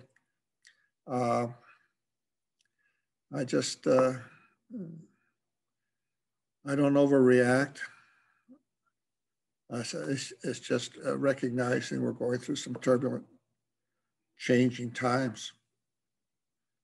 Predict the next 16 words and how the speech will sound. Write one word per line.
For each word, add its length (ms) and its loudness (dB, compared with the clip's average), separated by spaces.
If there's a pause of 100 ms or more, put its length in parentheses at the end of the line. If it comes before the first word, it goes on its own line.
(360)
And 260 -6
so 420 -2
we'll 220 -2
see 200 -2
how 180 0
this 220 -2
goes. 420 0
But 180 -2 (100)
I 100 0
think 300 -4
that 160 0 (1160)
as 160 2
a 60 2
country, 420 2
we're 140 2
strong. 560 -2